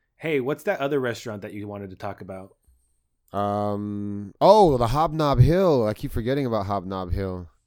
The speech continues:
Speaker 1: I think we got just enough time to actually, like,
Speaker 2: We got just
Speaker 1: talk
Speaker 2: enough time.
Speaker 1: about, talk
Speaker 2: You know,
Speaker 1: about it.
Speaker 2: the other day it was just, it was just funny 'cause they added us on Instagram,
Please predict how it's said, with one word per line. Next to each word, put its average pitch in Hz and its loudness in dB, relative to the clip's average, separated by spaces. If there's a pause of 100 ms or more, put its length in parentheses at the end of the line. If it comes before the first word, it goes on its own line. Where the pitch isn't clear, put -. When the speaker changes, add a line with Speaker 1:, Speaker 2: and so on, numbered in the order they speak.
(100)
Speaker 1:
I 127 -14
think 190 -4
we 208 -2
got 156 -2
just 131 -8
enough 127 -6
time 120 -8
to 107 -8
actually, 104 -8
like, 95 -8
Speaker 2:
We 120 -8
got 131 -2
just 110 -6
Speaker 1:
talk 113 -2
Speaker 2:
enough - -
time. 127 -2
Speaker 1:
about, - -12
talk 120 2
Speaker 2:
You 151 -2
know, 170 -2
Speaker 1:
about 90 -8
it. 120 -14
Speaker 2:
the 131 -6
other 175 -4
day 175 -2
it 175 -2
was 165 -4
just, 143 -10
it 147 -6
was 160 -2
just 147 -6
funny 156 -2
'cause 131 -8
they 123 -6
added 135 -4
us 135 -8
on 107 -6
Instagram, 95 -12